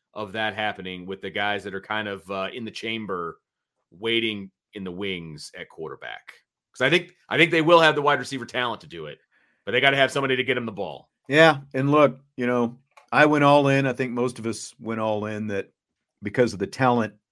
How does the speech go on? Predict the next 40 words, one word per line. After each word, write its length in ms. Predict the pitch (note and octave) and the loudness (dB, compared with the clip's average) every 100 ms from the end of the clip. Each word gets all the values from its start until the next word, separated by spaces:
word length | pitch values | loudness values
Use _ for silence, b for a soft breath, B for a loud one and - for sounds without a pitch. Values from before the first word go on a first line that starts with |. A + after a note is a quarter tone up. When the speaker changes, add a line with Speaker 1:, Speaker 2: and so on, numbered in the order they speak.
| - | -10
Speaker 2:
in 100 | G#2 | -8
the 80 | |
wide 220 | G#2 G#2+ G2+ | -4 -4 -4
receiver 400 | G#2 - A#2 G#2 | -8 -6 -6 -4
room 420 | G#2+ A2 G2+ G2 - | -6 -6 -8 -10 -8
this 300 | G#2+ A2+ - | -6 -6 -6
year 280 | G#2 G2+ G2 | -4 -2 -2
and 180 | G2+ A2 | -4 -4
adding 260 | G#2+ G#2 | -4 -4
Sam 340 | G2 A#2 A2 G2+ | -6 -6 -4 0
Hartman 520 | B2 B2 G#2 G2 G2+ _ _ | 0 0 -4 -10 -10 _ _
was, 240 | G#2 F2+ - A#2 | -8 -8 -10 -6
we 100 | G#2 | -4
were 100 | G2 | -2
going 200 | G#2+ G#2 | -4 -4
to 60 | G2 | -6
see 440 | - A#2 G#2+ G2+ b b b b | -2 -2 -2 -6 b b b b
Speaker 1:
Yeah. 140 | F2 A#2 | -2 4
Speaker 2:
maybe 200 | D#3 C#3+ | 6 8
not, 320 | C3+ B2+ - - | 8 6 0 -6
maybe 260 | C#3 D3 C#3 | 2 4 6
not 220 | C3 B2 | 4 4
what 260 | A#2 A2+ _ _ - | 0 0 _ _ -6
Sean 320 | - C3+ B2+ | 0 2 2
just 180 | A2 - | -4 -4
spelled 320 | A#2+ A2 G#2 | 2 2 2
out 280 | G2 G2 - | -2 -2 -4
there, 180 | G#2 G#2 | -2 -2
Stovall, 460 | G2+ A#2 A2+ G#2 G#2 | -2 -2 0 -2 -4
Samardzija, 500 | - G#2 G#2+ G2+ G2 G2 | -6 -6 -4 -6 -8 -10
McKnight, 320 | G2+ G2+ - | -10 -10 -8
Flo-, 180 | G#2 F2+ | -10 -10
you 100 | G2 | -8
know, 120 | G2 | -6
that, 240 | G2+ G2+ _ - | -6 -8 _ -6
that 160 | G#2 | -6
kind 200 | - F#2 | -8 -12
of 100 | F2+ | -12
thing. 220 | - F#2 A2 | -10 -8 -6
But 160 | C#3 | -6